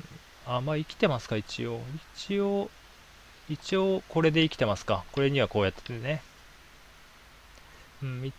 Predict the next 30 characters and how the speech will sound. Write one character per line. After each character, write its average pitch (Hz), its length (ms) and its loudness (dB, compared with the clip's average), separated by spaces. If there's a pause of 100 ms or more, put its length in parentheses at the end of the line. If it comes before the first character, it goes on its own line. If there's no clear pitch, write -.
一 196 200 -2
応 190 140 4
生 180 100 0
き - 60 -10
て 120 120 2
ま 101 120 -2
す - 100 -12
か。 98 240 -2 (140)
う 123 40 -10
ん。 107 200 -10 (400)
な 131 80 -8
の 127 240 -8
で、 113 160 2
ま 123 260 4
あ、 - 60 -20 (260)
死 - 160 -8
ぬ 175 140 -2
こ 180 160 -2
と 185 140 4
は 147 100 6
な 131 240 8
い 117 180 0 (2000)
感 117 280 -2
じ 110 80 0
で 107 100 2
し - 60 -4
た 95 140 -2
け 104 100 0
ど 92 100 0
ね。 123 220 -2